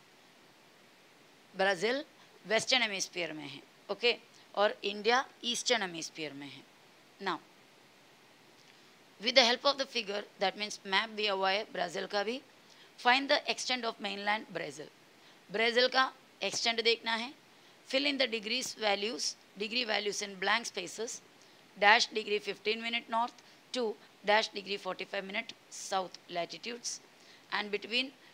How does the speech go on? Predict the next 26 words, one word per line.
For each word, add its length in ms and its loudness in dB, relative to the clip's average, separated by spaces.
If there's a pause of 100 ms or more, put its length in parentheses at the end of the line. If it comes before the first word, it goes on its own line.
(120)
dash 260 6
degree 300 -6
forty-five 500 -2
minute 280 -6 (160)
west 360 0 (380)
to 100 2 (480)
dash 240 4
degree 280 -6
forty-eight 720 -4 (220)
minute 320 -10 (220)
west 320 -4
longitude, 600 -8
longitudes। 640 -8 (600)
तो 80 -4
ये 120 2
आपको 260 0
अभी 320 -6
मैप 280 -2
में 100 -8
देकर 240 -4
फिल 280 -8
करना 240 -10
है। 140 -14 (720)
और 140 6
उसके 260 0
बाद 180 0